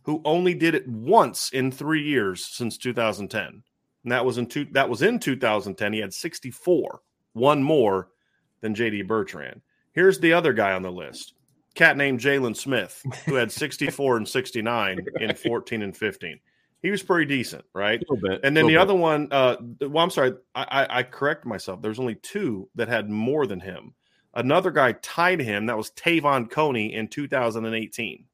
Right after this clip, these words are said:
Speaker 1: in thirteen games. You know, so when you look at J D Bertrand, and, and J-, two of those three guys were Mike's.
Speaker 2: Right.
Speaker 1: He did that as a
Speaker 2: He did that
Speaker 1: will.
Speaker 2: will. Yeah, exactly.
Speaker 1: Right? A-, and
Speaker 2: Yep.
Speaker 1: so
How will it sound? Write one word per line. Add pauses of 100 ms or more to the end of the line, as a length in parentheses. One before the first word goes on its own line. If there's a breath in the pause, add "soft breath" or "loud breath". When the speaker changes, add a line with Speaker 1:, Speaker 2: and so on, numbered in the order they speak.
Speaker 1:
in
thirteen
games. (720)
You
know,
so
when
you
look
at
J
D
Bertrand,
and,
and (800)
J-, (300)
two
of
those
three
guys (100)
were
Mike's. (640)
Speaker 2:
Right.
Speaker 1:
He
did
that
as
a
Speaker 2:
He
did
that
Speaker 1:
will.
Speaker 2:
will. (140)
Yeah,
exactly.
Speaker 1:
Right?
A-,
and
Speaker 2:
Yep.
Speaker 1:
so